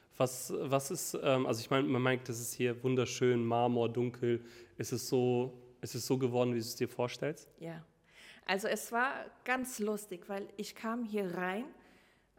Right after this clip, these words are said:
Speaker 2: und hier war nichts. Es war hier keine Wasserleitung, es war kein Strom, keine Elektrizität, keine Steckdose, kein Boden, keine Wand, keine Toilette.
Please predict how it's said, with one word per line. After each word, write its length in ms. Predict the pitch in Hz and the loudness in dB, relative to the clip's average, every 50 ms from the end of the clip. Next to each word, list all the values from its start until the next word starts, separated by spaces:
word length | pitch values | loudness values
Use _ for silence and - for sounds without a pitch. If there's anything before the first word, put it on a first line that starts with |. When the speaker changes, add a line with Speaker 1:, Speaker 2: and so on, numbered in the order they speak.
| _ _ _ _ _ _ | _ _ _ _ _ _
Speaker 2:
und 160 | - 196 196 | -6 -6 -6
hier 280 | - - - 214 202 180 | -8 -4 -2 -2 0 0
war 120 | 190 190 | 0 0
nichts. 600 | 180 180 180 175 170 - - - - - - - - _ _ _ _ _ _ - - | 0 0 -2 -2 -4 -8 -12 -16 -16 -18 -18 -18 -20 _ _ _ _ _ _ -20 -20
Es 160 | 175 - - | -16 -12 -12
war 60 | 190 | -10
hier 120 | 185 202 196 | -10 -10 -10
keine 320 | - 202 208 226 247 226 | -8 -6 -4 -4 -4 -4
Wasserleitung, 760 | 196 220 220 220 - 202 180 175 175 170 175 175 - 208 208 226 - | -4 -6 -6 -6 -8 -8 -6 -6 -8 -8 -10 -10 -12 -12 -12 -12 -14
es 180 | 180 - - | -16 -12 -10
war 100 | 196 180 | -10 -10
kein 300 | 180 185 - 202 220 233 | -8 -6 -4 -4 -4 -4
Strom, 380 | 226 - - - 185 175 175 175 | -6 -10 -8 -6 -6 -6 -8 -8
keine 260 | - - 208 220 226 220 | -6 -4 -2 -2 0 0
Elektrizität, 760 | 214 214 214 214 - - 214 214 - 208 185 - 185 160 - - - - - - - - _ _ | 0 -2 -2 -4 -6 -8 -8 -6 -6 -6 -6 -6 -10 -12 -12 -16 -20 -20 -20 -20 -20 -20 _ _
keine 300 | - 214 226 247 269 254 | 0 2 2 4 2 2
Steckdose, 640 | 233 - - 226 208 208 - - 185 175 170 170 170 | 0 0 0 0 0 0 -2 -6 -4 -4 -4 -6 -8
kein 260 | - - 185 180 175 | -8 -6 -4 -4 -2
Boden, 420 | 170 208 233 247 247 240 240 240 233 - - - - - | -2 0 -2 0 0 0 -2 -2 -4 -8 -14 -20 -18 -8
keine 340 | - 208 202 196 190 185 175 | -2 0 2 2 2 4 4
Wand, 360 | 196 196 208 214 214 214 214 - - - | 4 4 4 4 2 0 -4 -8 -16 -10
keine 320 | - - 220 226 233 233 226 | -4 0 0 2 2 0 0
Toilette. 500 | 233 233 247 226 196 156 - - 156 | -2 -4 -4 -2 -4 -4 -6 -10 -16